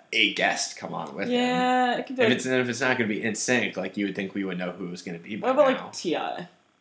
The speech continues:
Speaker 2: to do My Love, which is
Speaker 1: Interesting.
Speaker 2: potentially the best Justin Timberlake song. Um, it'll be someone like that. He's got a lot. He's got a lot of pals in the music industry that are not N sync, and I think he'll bring out,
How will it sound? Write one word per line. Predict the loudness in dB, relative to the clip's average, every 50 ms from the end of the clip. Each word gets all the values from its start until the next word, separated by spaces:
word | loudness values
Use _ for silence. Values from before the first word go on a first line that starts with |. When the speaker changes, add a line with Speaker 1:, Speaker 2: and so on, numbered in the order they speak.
| _ _ _
Speaker 2:
to | -20 -12
do | -10 -8 -8
My | -6 -6 -8 -8
Love, | -8 -10 -10 -12 -14 -18 -20 _ _ _ _ _ _ _ _ _ _ _ _ _ _ _ _ _ _ _ -2
which | -2 -2 0 -2
is | -2 -2 -4 -6
Speaker 1:
Interesting. | -8 -8 -8 -8 -8 -8 -8 -8 -8 -10 -12 _ _
Speaker 2:
potentially | -10 -2 0 0 0 0 -4 -6
the | -6 -6
best | -8 -10 -12 -12 -14
Justin | -14 -14 -12 -14
Timberlake | -10 -8 -8 -8 -8 -8
song. | -12 -12 -12 -14 -14 -16 _ _ _ _ _ _ _ _ _ _ _ _ _ _ _ _ _ _ _ _ _ -6
Um, | -4 -4 -2 -2 -2 -2 -2 -4 -4 -4 -6 -8 -10 -14 _ _ _ _ 0
it'll | 2 4 4
be | 4 2
someone | 2 0 -4 -6 -6 -8
like | -8 -8 -8 -6
that. | -6 -4
He's | -4 -4 -4 -2
got | -2 -2
a | 0
lot. | 2 2 2 2 0 -4 -10
He's | -14 -6
got | -4 -2 0
a | 2
lot | 2 2 2
of | 0
pals | 0 0 0 0 0 0 -2 -4 -6 -8 -10 -12 -14 _
in | -8 -6 -4
the | -2
music | -2 -2 -4 -4 -6 -6
industry | -6 -6 -6 -8 -6 -4 -2 -2 -2 -4
that | -4 -6 -4 -4
are | -4
not | -4 -4 -4
N | -6 -6 -8 -8
sync, | -10 -10 -10 -10 -10 -12
and | -12 -12 -12
I | -12
think | -14 -16 -16 -14
he'll | -14 -14
bring | -12 -10 -10 -10
out, | -10 -12 -14